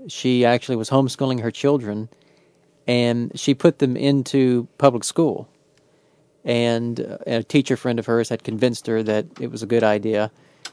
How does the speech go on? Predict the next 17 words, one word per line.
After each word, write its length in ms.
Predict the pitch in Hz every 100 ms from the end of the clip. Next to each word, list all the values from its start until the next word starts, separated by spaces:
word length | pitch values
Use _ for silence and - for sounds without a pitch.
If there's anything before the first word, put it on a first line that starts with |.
| _ _ 202
And, 340 | 131 131 127 - - _
and 140 | 131 135
I 80 | 147
had 180 | 139 123
asked 600 | 127 135 123 - - -
her, 520 | 127 127 117 113 113 -
uh, 180 | - 113 -
in, 320 | 127 123 110
in 120 | 139 120
the 60 |
process 500 | - 120 120 123 -
of, 260 | 110 101 - _ _ -
of, 340 | 113 101 117
uh, 220 | 104 101
speaking 480 | - - 151 - 117
with 160 | 113
her, 100 | 113